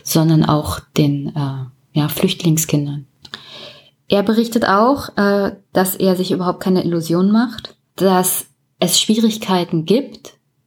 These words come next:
vor allem beim Thema, na ja, verschiedene gesellschaftliche Ansichten. Aber er sagt, die Einrichtung ringt um Einhaltung der Regeln, das ist mühsam, aber es funktioniert und es ist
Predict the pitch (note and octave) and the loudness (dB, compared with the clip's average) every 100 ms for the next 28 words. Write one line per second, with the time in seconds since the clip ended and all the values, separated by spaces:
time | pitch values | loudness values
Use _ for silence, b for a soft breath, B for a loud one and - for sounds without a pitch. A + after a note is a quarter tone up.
0 | _ - F#3+ D#3+ E3+ F#3+ F#3+ F#3 E3+ E3 | _ -2 2 4 4 2 0 0 0 2
1 | E3 - F3+ F3 E3 E3 D#3+ E3 _ _ | 0 -2 0 0 0 -2 -4 -6 _ _
2 | D#3+ D#3+ E3 E3+ D#3+ _ _ _ _ - | -6 -4 -2 -4 -6 _ _ _ _ -14
3 | - F3 - F#3+ F#3 F3+ E3+ E3 _ _ | -4 -2 0 2 2 2 0 -4 _ _
4 | _ _ _ - E3 E3+ F#3+ F#3 E3 D#3+ | _ _ _ -2 0 2 0 -2 -8 -8
5 | - C#3+ C#3+ - _ _ - D3 D3+ D3 | -6 -6 -6 -14 _ _ -4 -2 -2 -6
6 | - - C#3 _ _ _ _ _ E3 E3+ | -10 -16 -18 _ _ _ _ _ -2 0
7 | F3 E3+ E3 - - F3+ E3+ A#2 - _ | 2 2 0 -2 -4 0 0 -2 -10 _
8 | _ _ _ _ _ - E3 D#3+ E3 E3 | _ _ _ _ _ -8 -4 2 2 2
9 | E3 - F#3+ F3+ G#3+ A3 A3 F#3 E3+ F3 | -2 -6 0 2 2 2 0 -2 0 2
10 | A#3+ G3 - - _ _ _ - F#3 F#3 | 2 0 -4 -16 _ _ _ -6 -4 0
11 | G3+ A3 A3 A3 G#3+ G#3+ F#3+ F#3+ A#3 B3+ | 2 4 2 2 2 2 2 2 2 0
12 | - - F#3+ G3 - F3+ A3 A3+ F3+ F3 | -4 -4 -2 -2 -2 2 2 4 2 2
13 | A3 B B B B F3 F3+ E3+ - F#3 | 0 B B B B 0 2 2 2 0
14 | E3 E3 D#3+ F3 D#3+ - D#3 - D#3+ D#3+ | 0 2 2 4 0 -2 -2 0 0 0
15 | - D#3 - - | -2 -2 -4 -12